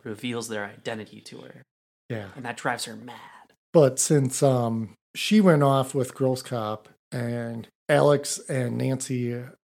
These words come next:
Speaker 2: are being a wholesome milk couple
Speaker 1: <laughs>
Speaker 2: 'cause they like a whole lot of milk.
Speaker 1: Mm.
Speaker 2: Melody decides to hook up with T J, who's totally cool with it.
Speaker 1: Mm-hmm.
Speaker 2: And this is where you mentioned that he looks like Superman. <laughs>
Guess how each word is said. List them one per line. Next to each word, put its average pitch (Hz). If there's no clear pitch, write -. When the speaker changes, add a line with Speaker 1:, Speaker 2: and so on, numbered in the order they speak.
Speaker 2:
are 113
being 127
a 113
wholesome 123
milk 120
couple 110
Speaker 1:
<laughs> 127
Speaker 2:
'cause 113
they 131
like 127
a 104
whole 113
lot 101
of 92
milk. 104
Speaker 1:
Mm. 117
Speaker 2:
Melody 147
decides 120
to 110
hook 117
up 110
with 107
T 135
J, 101
who's 156
totally 113
cool 104
with 107
it. -
Speaker 1:
Mm-hmm. 110
Speaker 2:
And 110
this 160
is 160
where 147
you 139
mentioned 127
that 117
he 127
looks 117
like 120
Superman. 135
<laughs> -